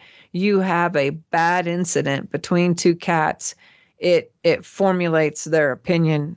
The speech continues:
of how that cat just is, you know. And it, and it makes sense. It's just like with us. We do the same thing with people.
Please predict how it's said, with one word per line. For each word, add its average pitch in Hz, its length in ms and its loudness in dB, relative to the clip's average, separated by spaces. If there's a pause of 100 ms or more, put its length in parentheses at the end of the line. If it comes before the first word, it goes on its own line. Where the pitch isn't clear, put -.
(100)
of 165 100 0
how 156 220 2
that 147 240 -2
cat 156 320 -2 (120)
just - 280 0 (160)
is, 151 500 -2 (420)
you 160 140 -2
know. 147 340 0 (380)
And 226 160 0
it, 226 80 0
and 269 160 0
it 330 80 0
makes 330 220 -4
sense. 175 400 2
It's 233 140 -4
just 269 200 -2
like 254 200 0
with 254 160 -2
us. 190 200 0
We 196 160 0
do 311 160 0
the 247 140 0
same 147 280 0
thing 147 280 2
with 156 180 -2
people. 170 460 0